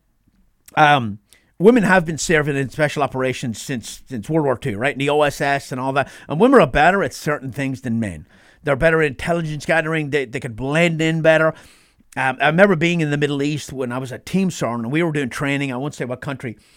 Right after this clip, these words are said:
and we were, we put, uh, tracking tags on cars, and we were following them, doing physical surveillance, right? And then we'd go to a shopping mall, and we'd get out, and we wa-, we'd, we'd, we'd tail them on foot. Have you ever seen two Green Berets, white guys, in the Middle East at a shopping mall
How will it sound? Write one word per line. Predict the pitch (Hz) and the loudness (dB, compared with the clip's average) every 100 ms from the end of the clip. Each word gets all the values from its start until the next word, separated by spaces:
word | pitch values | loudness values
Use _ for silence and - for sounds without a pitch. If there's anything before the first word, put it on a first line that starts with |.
| _ - _ | _ -20 _
and | 131 139 131 110 | 0 2 2 -2
we | 147 160 | -2 0
were, | 151 120 101 _ | 0 -2 -6 _
we | 143 | -10
put, | 135 165 - _ - | -6 -6 -8 _ -16
uh, | 117 - | -16 -14
tracking | - 170 160 117 | -2 -2 -2 -6
tags | - 131 123 107 | -4 -4 -4 -6
on | 107 | -12
cars, | - 143 131 113 117 - - - | -6 -2 0 -2 -6 -16 -20 -16
and | 131 | -6
we | 139 | -6
were | |
following | - 180 160 135 110 | -2 0 2 0 -4
them, | 104 101 | -6 -6
doing | 143 135 | -6 -6
physical | - 151 143 147 | -2 -2 -2 -8
surveillance, | - 127 131 131 113 - | -8 -6 -2 -2 -4 -6
right? | 143 131 | -6 -4
And | 156 | -6
then | |
we'd | 160 139 | -4 -4
go | 165 | -2
to | 147 | -4
a | |
shopping | - 139 135 120 | -4 -4 -4 -6
mall, | 117 110 107 - - | -6 -6 -8 -14 -18
and | - 139 | -6 -6
we'd | 127 | -2
get | 147 | 2
out, | 147 135 | 4 4
and | 117 | 2
we | 127 | -6
wa-, | 123 151 127 | -2 -2 -2
we'd, | 135 113 | -8 -8
we'd, | 127 107 - | -10 -10 -10
we'd | 120 107 87 _ - - _ | -10 -10 -12 _ -20 -20 _
tail | - 185 170 | -4 0 0
them | 139 | 0
on | 123 113 | -4 -6
foot. | - 160 107 - - - | 0 0 0 -10 -14 -4
Have | 143 | 0
you | |
ever | 208 | 2
seen | 190 170 135 - _ _ _ _ - | 2 -2 -4 -10 _ _ _ _ -2
two | 190 | 0
Green | 170 175 | 2 2
Berets, | 135 143 139 117 | 2 2 2 0
white | 117 165 - | 2 2 2
guys, | 120 120 135 | -2 -2 -4
in | |
the | 117 | -4
Middle | 135 175 147 | 0 0 2
East | 143 170 - | -2 -2 -4
at | 120 | -6
a | |
shopping | - - 151 190 160 | -2 0 2 0 -2
mall | 151 165 180 | 0 2 0